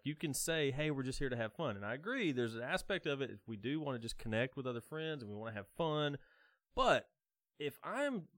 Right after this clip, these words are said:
telling my kid that when they threw it to first and they tagged the base before you got here and it's okay for you to stay here, that's bullshit. No, you're out. Why am I out? 'Cause you didn't run fast enough, or you didn't hit the ball far enough,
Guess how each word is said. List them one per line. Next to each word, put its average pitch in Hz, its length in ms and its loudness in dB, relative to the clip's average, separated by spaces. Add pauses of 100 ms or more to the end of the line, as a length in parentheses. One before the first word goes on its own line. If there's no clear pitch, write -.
(180)
telling 233 240 2
my 185 140 0
kid 160 340 2
that 135 220 2
when 135 160 -2
they 202 120 0
threw 240 220 0
it 185 80 0
to 175 80 -4
first 233 460 4
and 165 80 -4
they 196 100 0
tagged 202 300 0
the 156 80 -2
base 190 240 0
before 180 280 -4
you 170 140 0
got 196 300 2
here 143 260 4
and 139 80 4
it's 165 160 -2
okay 185 320 2
for 165 140 0
you 175 120 0
to 139 80 -2
stay 202 300 2
here, 117 380 0 (280)
that's 302 200 -2
bullshit. 220 640 6 (140)
No, 233 300 4
you're 156 260 2
out. 233 400 8 (460)
Why 185 180 4
am 214 100 6
I 202 80 4
out? 226 220 6
'Cause 175 140 2
you 262 100 -2
didn't 156 160 -4
run 226 260 4
fast 185 400 4
enough, 143 320 4 (560)
or 143 80 4
you 185 60 6
didn't 196 160 0
hit 202 100 2
the 185 60 0
ball 185 320 4
far 170 280 2
enough, 120 280 2